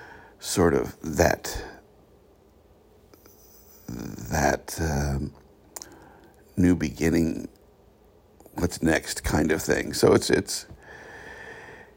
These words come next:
it's a new day, and here we go. Uh, we're gonna talk today about moving from sort of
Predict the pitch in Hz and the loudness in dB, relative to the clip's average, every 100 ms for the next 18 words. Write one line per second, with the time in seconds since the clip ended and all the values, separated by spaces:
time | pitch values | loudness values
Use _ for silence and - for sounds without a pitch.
0 | - - 104 104 101 98 82 60 92 - | -4 0 6 8 10 10 8 4 -2 -8
1 | - 87 85 101 87 85 82 80 - - | -8 -6 2 4 4 4 4 2 -2 -8
2 | - 78 76 76 76 - - - _ - | -2 0 0 -2 -4 -10 -20 -20 _ -20
3 | _ - - - _ _ - _ _ _ | _ -20 -20 -20 _ _ -20 _ _ _
4 | _ _ _ _ _ _ _ _ _ _ | _ _ _ _ _ _ _ _ _ _
5 | _ - - 82 78 76 - - - - | _ -20 -2 0 4 2 2 0 0 2
6 | 87 87 82 69 - - - - - - | 6 8 8 4 -4 -20 -20 -20 -20 -20
7 | - - - - - - - 82 87 73 | -20 -20 -20 -20 -20 -6 0 4 6 4
8 | 52 87 90 85 82 80 - 87 82 80 | 4 4 4 4 2 0 0 4 6 6
9 | 78 71 - - _ - - - - - | 2 -4 -10 -20 _ -20 -20 -20 -20 -20
10 | - - - - - - - - 90 90 | -20 -20 -20 -20 -20 -20 -14 -2 2 4
11 | 76 - - | 2 -2 -10